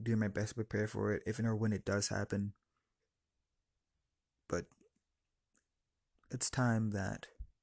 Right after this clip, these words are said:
they will leave, and I'm gonna have no choice but to be okay with it. It's like at the bowling alley when they left and I had to do the smile that I did when I left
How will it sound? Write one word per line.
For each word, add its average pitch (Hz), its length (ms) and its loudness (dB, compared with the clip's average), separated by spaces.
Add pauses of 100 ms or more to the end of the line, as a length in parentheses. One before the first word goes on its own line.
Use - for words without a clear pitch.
(1200)
they 110 400 2
will 101 280 -2
leave, 117 540 0 (180)
and 117 80 -4
I'm 104 80 -2
gonna 101 300 -2 (440)
have 107 180 -4
no 107 200 2
choice 104 220 -2
but - 120 -14
to - 60 -12
be - 180 -4
okay - 280 -8
with - 180 -14
it. - 120 -10 (2250)
It's - 160 -8
like 113 240 -2
at 110 100 -6
the 117 60 0
bowling 107 360 2
alley 98 280 0
when 101 120 -2
they 101 100 -2
left 101 340 -4
and 104 80 -4
I 101 120 -2
had 104 100 -4
to - 60 -6
do 107 180 -2
the 104 100 -2
smile 104 440 2
that 107 120 0
I 101 120 0
did 104 360 -2 (680)
when 110 180 -2
I 98 100 0
left 104 320 0